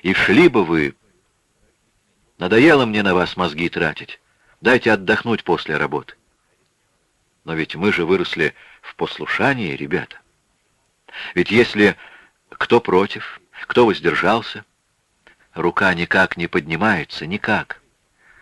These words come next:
Даже осужденному, как это можно выговорить языком: "Я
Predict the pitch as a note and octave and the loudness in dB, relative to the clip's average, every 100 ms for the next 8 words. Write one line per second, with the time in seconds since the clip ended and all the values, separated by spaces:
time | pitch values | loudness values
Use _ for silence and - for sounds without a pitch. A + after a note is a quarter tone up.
0 | _ _ E2 A#2 B2 C3+ - B2+ A#2 D#3 | _ _ 0 2 2 2 2 0 4 6
1 | C#3+ B2+ G#2+ F2 - - - _ _ _ | 4 0 -2 -2 -6 -14 -20 _ _ _
2 | D#3 D3 C#3 C3+ C3 A#2+ G#2 A2+ A#2+ A2+ | 0 2 0 0 2 2 2 2 4 4
3 | G#2 G2+ G2 G#2 G2+ A2+ B2 G2 - - | 4 2 0 -2 -2 2 4 4 0 -12
4 | A#2 A2 B2 G#2 | -4 2 4 2